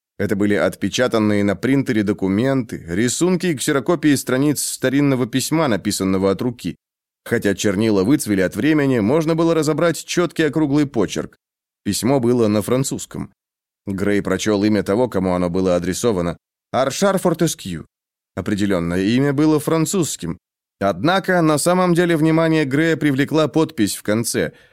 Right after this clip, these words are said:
автограф человека, написавшего это письмо.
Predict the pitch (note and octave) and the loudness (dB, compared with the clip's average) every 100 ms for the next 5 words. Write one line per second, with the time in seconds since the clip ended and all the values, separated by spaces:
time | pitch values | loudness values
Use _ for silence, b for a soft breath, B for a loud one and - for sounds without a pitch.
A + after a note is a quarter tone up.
0 | b - C#3+ F#3+ D3 D3 - E3 F3+ F3 | b -2 0 0 0 -2 0 0 2 0
1 | D3 C#3 C3 B2+ A2 - C#2 D#2 - - | 0 0 0 0 -2 -4 -6 -6 -8 -10
2 | D#2 - C#2+ | -10 -8 -10